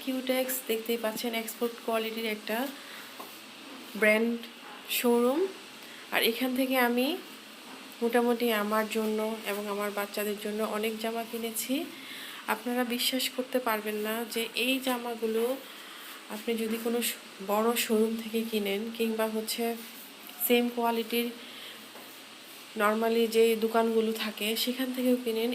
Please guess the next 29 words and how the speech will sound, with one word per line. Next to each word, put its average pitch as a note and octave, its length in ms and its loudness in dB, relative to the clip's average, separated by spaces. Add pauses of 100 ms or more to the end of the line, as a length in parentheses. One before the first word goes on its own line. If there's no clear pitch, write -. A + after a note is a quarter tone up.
(140)
এই A#3+ 80 4 (100)
প্রাইসে G#3+ 400 4
আপনারা G#3+ 280 0 (120)
পাবেন G3 320 -2
না। G#3 60 -4 (100)
যেমন A#3+ 260 2
এখানে A#3+ 320 0
এই A#3 100 2
প্যান্টগুলো A3 400 2 (140)
একশো G#3+ 320 -6
টাকা। F3+ 220 -8 (500)
normally A#3+ 380 6
আমরা B3 220 4
যদি B3 160 0 (160)
এই B3 80 6 (220)
ঘরে G#3+ 280 2
পরার A#3 300 0
প্যান্ট G3+ 280 2
যদি G#3 180 0
আমরা A3 120 0 (100)
বাইরে G#3+ 240 4 (100)
থেকে A#3+ 180 0 (100)
কিনি G3+ 220 -2 (140)
তাহলে A#3 300 0
কিন্তু A#3+ 240 0
মিনিমাম A#3 280 0 (100)
দুইশো G#3 340 -2
টাকা G3 160 -8 (100)
লাগে। F3 240 -6